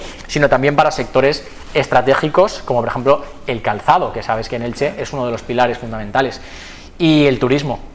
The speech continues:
porque poco a poco estamos viendo que se recupera la actividad turística. El otro día conocimos una noticia de que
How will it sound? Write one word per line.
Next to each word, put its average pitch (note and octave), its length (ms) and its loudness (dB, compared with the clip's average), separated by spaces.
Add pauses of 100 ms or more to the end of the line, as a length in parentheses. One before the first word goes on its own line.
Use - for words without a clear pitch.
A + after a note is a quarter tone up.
porque B2 320 -2
poco B2 200 2
a B2 40 2
poco C3 240 4
estamos B2+ 260 -2
viendo C3+ 380 2 (240)
que B2 100 -4
se B2 140 -4
recupera B2 480 2
la C3+ 80 4
actividad A#2+ 340 -2
turística. E3 420 2
El C#3 40 2
otro A#2+ 200 2
día B2 340 2 (120)
conocimos B2+ 460 -4
una B2+ 100 -2
noticia C#3 380 2
de A#2 100 0
que A2 240 -4